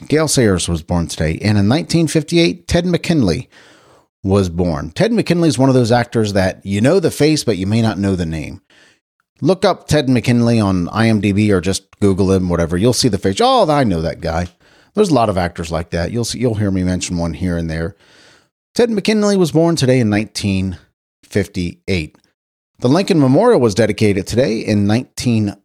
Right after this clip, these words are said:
twenty-two in Washington, D C. Cal Ripken Junior of the Baltimore Orioles began his streak playing in the first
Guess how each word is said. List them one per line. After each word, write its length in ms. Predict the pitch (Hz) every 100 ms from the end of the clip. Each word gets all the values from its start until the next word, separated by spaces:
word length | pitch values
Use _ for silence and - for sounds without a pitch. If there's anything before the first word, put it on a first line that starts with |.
| -
twenty-two 720 | - 107 104 98 - 139 202
in 140 | 139
Washington, 500 | 90 - - 90 85
D 160 | 80 82
C. 300 | - 123 185 _ _ _ _ _ _ -
Cal 180 | 180
Ripken 380 | 175 151 - 120
Junior 400 | 104 175 196 214
of 160 | 120 110
the 100 | 104
Baltimore 480 | 139 143 - 120 123
Orioles 360 | 190 180 165
began 260 | 151 139 135
his 180 | 135 127
streak 380 | - 156 156
playing 240 | - 156 160
in 140 | 131
the 80 | 107
first 640 | - - 180 226 - -